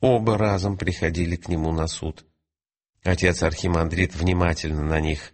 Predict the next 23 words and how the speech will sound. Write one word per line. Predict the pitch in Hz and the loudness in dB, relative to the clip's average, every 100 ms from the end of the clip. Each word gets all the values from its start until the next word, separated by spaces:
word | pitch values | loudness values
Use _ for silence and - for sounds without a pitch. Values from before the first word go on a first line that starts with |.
| - | -10
взглянет, | 80 76 82 85 135 151 - _ _ _ _ _ _ | -8 -2 0 0 0 -2 -6 _ _ _ _ _ _
и | - | 0
если | 101 104 123 104 | 2 4 2 0
заметит | 92 95 101 117 104 90 | 2 2 2 0 -2 -2
в | 85 | 0
них | 101 98 | 0 0
смущение, | - 90 85 82 - 131 151 147 143 131 _ _ _ _ | -2 -2 -2 -2 0 0 2 0 -2 -6 _ _ _ _
то | 113 | 2
не | 151 160 | 2 2
станет | - 131 147 143 - | 0 0 0 0 -2
и | |
расспрашивать, | 135 127 - 104 104 101 104 104 - _ _ _ | -2 -4 -2 0 0 -2 -4 -4 -8 _ _ _
а | 95 | -4
скажет | - 147 131 127 | 0 -2 0 -2
только: | - 120 110 113 110 | -2 -2 0 -2 0
"Ну, | 120 160 180 | -2 0 0
братцы, | 147 135 143 - 120 | 2 2 0 0 -2
мне | 120 113 | 0 0
теперь | - 104 104 95 | -2 -2 0 2
не | 87 | 4
время, | 85 101 170 160 156 - - _ _ _ _ | 4 2 4 2 0 -4 -20 _ _ _ _
подойдите | 120 113 107 107 151 - 147 | 4 6 4 2 -2 -2 -6
после". | - 80 69 - - | -2 -4 -2 -6 -10